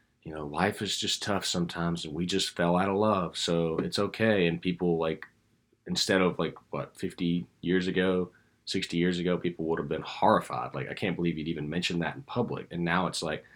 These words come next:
"Well, you know, I really want what's best for you. So if you think, you know, you falling out of love is something that, you know, is best for you, then sure, you probably didn't feel that love, so there's no reason to fight for it." But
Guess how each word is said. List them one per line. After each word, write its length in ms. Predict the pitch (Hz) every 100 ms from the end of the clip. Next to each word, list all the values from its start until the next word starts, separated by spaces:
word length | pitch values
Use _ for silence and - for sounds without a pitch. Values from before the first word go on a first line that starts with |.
| - - _ _
"Well, 120 | 110
you 80 | 110
know, 180 | 110 104
I 60 |
really 240 | 98 110 113
want 180 | 110 104
what's 180 | 110
best 340 | - 107 104 -
for 80 | 113
you. 380 | 107 113 104 90
So 260 | - 90
if 140 | 92 92
you 140 | 104
think, 400 | 110 113 107 -
you 140 | 85
know, 60 | 85
you 200 | 85 104
falling 320 | - 107 104
out 120 | 104
of 60 | 101
love 600 | 98 107 95 90 87 -
is 240 | 87 87 -
something 380 | 95 90 92 87
that, 240 | 87 - _ _ _
you 140 | 87 85
know, 140 | 85 -
is 200 | 90 85
best 340 | - 87 120 -
for 140 | 120
you, 420 | 113 120 101 90
then 340 | 87 85 85 87 _ _ -
sure, 280 | - 110 82
you 140 | 85
probably 240 | 87 98 95
didn't 220 | 95 95
feel 180 | 95 90
that 240 | 85 71
love, 200 | 87 85
so 100 | -
there's 100 | 78
no 80 | 90
reason 240 | 90 82
to 80 | 82
fight 320 | - 87 82
for 180 | - 50
it." 280 | - _ - _ _ _
But 280 | - 76 -